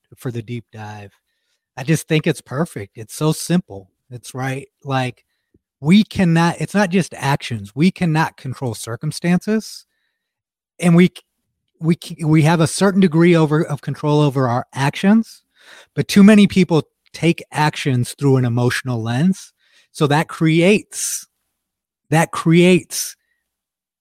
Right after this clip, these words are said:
need to react, right? And so that's why everything happens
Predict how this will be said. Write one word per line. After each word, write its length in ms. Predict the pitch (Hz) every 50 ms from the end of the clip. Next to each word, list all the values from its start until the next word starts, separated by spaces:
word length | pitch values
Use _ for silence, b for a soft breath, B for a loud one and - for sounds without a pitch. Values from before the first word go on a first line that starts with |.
| _ _ _ _ _ _ _
need 460 | - 143 143 151 165 175 175 151 - -
to 180 | - - 151 131
react, 760 | 123 143 143 131 135 139 135 107 - - _ - - - - _ _ _ -
right? 380 | 117 117 127 135 139 170 175 - b b b b b b b b b
And 160 | - 143 143 -
so 160 | - 170 151
that's 580 | 131 123 120 143 151 170 202 214 - - -
why 580 | 175 156 147 156 160 151 143 139 131 123 123 - - _
everything 460 | - 156 156 202 196 - - 175 151
happens 520 | 123 107 139 156 165 170 - 151 135 123